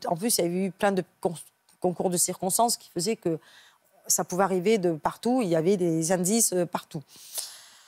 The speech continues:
Bon, donc je rentre à Marseille, je me retrouve avec, euh, les policiers, effectivement. Là, on me dit, ben voilà. Donc, euh, non, la vo-, il y avait eu le chauffeur, mon chauffeur, on lui dit, euh, comment elle doit conduire, parce que j'ai une chauffeur qui est femme.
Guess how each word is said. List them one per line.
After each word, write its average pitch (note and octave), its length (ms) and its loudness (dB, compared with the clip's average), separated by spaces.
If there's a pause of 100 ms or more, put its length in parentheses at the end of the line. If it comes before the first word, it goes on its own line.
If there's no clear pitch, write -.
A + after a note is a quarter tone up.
(480)
Bon, C#3 140 -2 (120)
donc D#3+ 260 -6
je - 140 -6
rentre E3 240 0
à D#3 40 -2
Marseille, G3 360 2
je F3+ 100 -4
me D#3+ 60 0
retrouve D#3 300 -2
avec, D3+ 180 0
euh, D#3 220 2
les D3+ 80 -4
policiers, D#3 460 0
effectivement. E3+ 580 0
Là, F3+ 100 4
on E3 60 0
me D3+ 120 -2
dit, E3+ 220 -4
ben D3 320 0
voilà. G3 460 2
Donc, F3+ 260 -2
euh, F3 180 4
non, F3+ 140 2
la F3 100 4
vo-, E3+ 120 2
il E3+ 60 0
y - 20 6
avait D#3+ 140 2
eu E3+ 40 2
le E3 60 -4
chauffeur, E3 400 -2
mon E3+ 100 -2
chauffeur, E3 400 0
on D#3+ 80 -2
lui D3+ 160 -6
dit, E3+ 280 -4
euh, D3+ 200 -2 (1040)
comment D#3+ 220 0
elle D3+ 60 -2
doit D#3 120 -2
conduire, F3 500 2
parce - 520 -10
que - 80 -10
j'ai C#3+ 120 -6
une D#3 80 -6
chauffeur D#3+ 380 -4
qui D3+ 100 -12
est D3 40 -8
femme. E3 400 -2